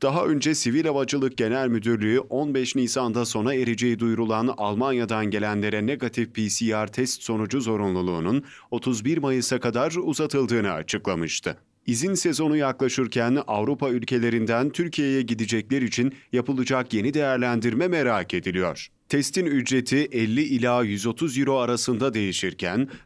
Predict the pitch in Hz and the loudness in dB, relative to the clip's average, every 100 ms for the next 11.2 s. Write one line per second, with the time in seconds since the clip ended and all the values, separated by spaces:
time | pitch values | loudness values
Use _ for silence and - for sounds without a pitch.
0 | - 165 - 139 139 135 127 127 120 104 | -2 -2 0 -2 0 -2 0 0 2 2
1 | 107 104 139 117 120 127 131 113 110 127 | 0 0 0 0 0 0 0 -2 -2 0
2 | 120 120 123 - 107 120 110 113 104 147 | 0 0 -2 -4 -2 0 2 2 0 0
3 | 127 127 120 123 - 135 135 135 123 110 | 2 2 0 -2 -2 -4 -2 0 2 0
4 | 104 107 160 135 127 131 120 117 123 117 | -2 -2 -2 -2 0 0 0 -2 -2 0
5 | 117 107 160 139 113 123 120 117 120 113 | 0 0 0 0 0 0 0 2 0 0
6 | 113 110 113 113 104 - - 113 139 - | -2 -2 -2 -2 -2 -2 -2 -2 -2 -6
7 | - - 113 113 156 139 127 123 117 139 | -14 -4 -2 0 0 0 0 0 0 0
8 | 123 120 117 139 151 - 131 113 117 127 | 0 0 -2 -4 -2 -2 0 0 -2 0
9 | 117 113 110 107 104 160 - 143 143 139 | 0 0 0 0 0 -2 -2 -4 0 0
10 | 120 117 95 - 90 80 90 92 90 98 | 2 0 0 -2 -4 -4 -6 -4 -2 -2
11 | 80 - | -2 -8